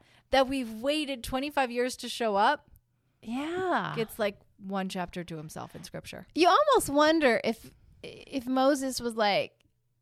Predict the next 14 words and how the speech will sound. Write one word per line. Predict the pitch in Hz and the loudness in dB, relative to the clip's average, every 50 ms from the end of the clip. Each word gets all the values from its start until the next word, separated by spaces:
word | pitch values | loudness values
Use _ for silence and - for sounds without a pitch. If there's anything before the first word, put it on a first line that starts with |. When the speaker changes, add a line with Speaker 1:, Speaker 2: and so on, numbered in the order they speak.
| _ - - | _ -18 -16
Speaker 2:
"This | - 214 254 254 247 | -8 -6 -6 -6 -4
isn't | 269 262 240 247 240 | -6 -6 -6 -6 -2
about | 214 214 190 175 - - | 2 2 2 2 2 -2
you, | 180 175 | -4 -2
Isaac. | 170 165 170 170 180 180 175 170 - _ - - - _ 254 277 302 403 | -2 -2 -2 -4 -4 -6 -6 -6 -8 _ -20 -20 -20 _ -6 -2 2 6
So | 294 262 | 6 8
we're | 254 247 | 8 6
Speaker 1:
Right. | 247 196 | 4 2
Speaker 2:
just | - 294 294 359 339 - - | 4 6 6 6 6 4 0
gonna | - 349 330 330 302 | 0 2 2 2 2
make | 285 269 269 240 | 2 0 -2 -2
sure | - - 277 247 240 | -4 -4 0 2 2
everybody | 226 240 226 269 285 269 240 254 254 254 254 | 2 2 2 0 0 2 2 2 2 2 0
recognizes." | 240 214 226 208 208 - - 202 190 196 190 175 165 165 170 180 185 170 160 165 170 170 170 - - - | -2 0 0 0 0 0 -4 -8 -6 -4 -4 -4 -2 -4 -4 -4 -4 -4 -4 -4 -4 -6 -8 -12 -14 -16